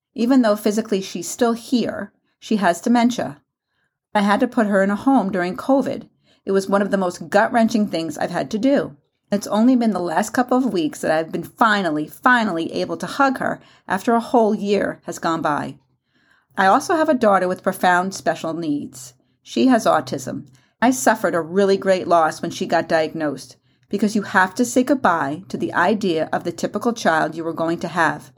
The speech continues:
and discover the wonders of the child that you do. I'm not going to lie. You do feel a loss. You do have to grieve the child that you thought you were going to have, the things that you thought they were going to accomplish. The thing that I've noticed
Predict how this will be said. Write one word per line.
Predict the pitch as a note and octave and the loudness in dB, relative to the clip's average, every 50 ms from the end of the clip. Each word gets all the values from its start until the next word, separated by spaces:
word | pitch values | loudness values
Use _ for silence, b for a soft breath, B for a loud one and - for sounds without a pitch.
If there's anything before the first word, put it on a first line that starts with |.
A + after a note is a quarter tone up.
| b b b b b b b b - | b b b b b b b b -6
and | F#3 F#3+ | -4 -4
discover | G3+ F#3+ - - G#3 F#3 F3+ G#3+ | -2 -4 0 0 0 0 0 0
the | G3+ G#3+ | 0 0
wonders | F#3+ F#3+ G#3 F#3+ E3+ C#3+ B2+ C#3+ D#3 - | 2 4 2 2 2 -2 -6 -6 -6 -8
of | - E3 D#3+ | -8 -6 -6
the | F3 | -8
child | F3 - G3 E3+ D#3 D3+ D3 D3 | -8 -4 -2 0 0 0 0 -2
that | D#3 - | -4 -6
you | - E3+ | -6 -8
do. | D#3+ - D#3+ C#3+ C3+ - - - _ _ _ _ _ _ _ _ _ _ _ _ _ _ _ _ _ _ | -8 -6 -6 -6 -6 -8 -14 -20 _ _ _ _ _ _ _ _ _ _ _ _ _ _ _ _ _ _
I'm | A3+ A3+ A#3 A3+ A3 | 2 4 6 6 4
not | G#3 F3+ - - | 4 2 0 0
going | - F3 E3+ E3 E3 | -2 -2 -2 -2 -4
to | F3 D3 | -4 -2
lie. | D3+ D#3 D3+ C#3+ C#3+ D3+ - - _ _ _ _ _ _ _ _ | 0 2 2 0 0 -4 -8 -14 _ _ _ _ _ _ _ _
You | - F#3+ G#3 G3+ | -2 -2 0 0
do | E3+ D3+ G3 G#3 G#3 G3+ | 0 -2 -2 0 0 -2
feel | - - G3 E3+ D#3 D3 | 0 0 0 2 2 2
a | |
loss. | D3+ D#3 C#3+ C3 - E3+ - - - | 2 2 2 2 0 -2 -6 -6 -4
You | F#3+ F#3+ | -4 -4
do | E3+ D3+ D3+ - - G#3 G#3 G3 | -4 -4 -8 -2 0 0 0 0
have | F3 F#3 D#3 D3+ - | 0 -2 -2 -2 -4
to | F3+ - | -6 -4
grieve | - E3+ E3 D3+ D3 - - - - _ _ _ _ _ _ b b b b b b b - | -2 -2 -2 -2 -4 -6 -10 -16 -20 _ _ _ _ _ _ b b b b b b b -10
the | - | -8
child | - - - F3+ E3+ D#3 D#3+ D3+ | -4 2 2 4 6 4 4 2
that | - D#3+ F#2+ | 2 -2 -2
you | E3+ F3 | -2 -8
thought | - - F3 D#3+ C3+ - E3+ | -2 0 2 2 2 0 -4
you | |
were | D3 D3+ D3+ | -8 -8 -6
going | D#3 D#3 D3 C#3+ D3 | -2 -2 -2 -2 -2
to | - D3+ | -6 -8
have, | D3+ D#3 D3 C#3+ - - - - - _ _ _ _ _ _ _ _ _ _ _ _ _ _ _ _ _ _ - | -6 -4 -4 -4 -6 -8 -14 -18 -20 _ _ _ _ _ _ _ _ _ _ _ _ _ _ _ _ _ _ -6
the | F3+ F3 | -6 -4
things | - G3 F#3+ G3 G3 F#3+ | 0 0 2 2 2 2
that | G3 - | 2 0
you | F3 F#3 F#3+ | 0 -2 -2
thought | - G3 E3+ D#3+ D#3+ - | 2 2 2 2 2 0
they | D#3 D3+ | 0 0
were | D3+ | 0
going | D3 D#3+ D#3+ D#3 D#3 C#3 | 0 0 -2 -2 -2 -4
to | - D#3+ | -4 -6
accomplish. | D3+ D3 - - - E3 C#3 - C3+ - - - - - - - _ _ _ _ _ _ _ _ _ _ - - - | -6 -6 -4 -2 -2 -2 -2 -4 -8 -10 -12 -14 -18 -20 -20 -20 _ _ _ _ _ _ _ _ _ _ -20 -4 -2
The | G#3+ | -2
thing | G#3 - C4 B3+ C#4+ D4 | 0 2 4 4 4 4
that | E4+ F4 | 4 4
I've | E4 D#4+ B3+ | 4 4 4
noticed | G#3 G3 E3+ D#3 D3+ - - - - - - - | 2 2 2 0 0 -2 -4 -6 -8 -10 -14 -16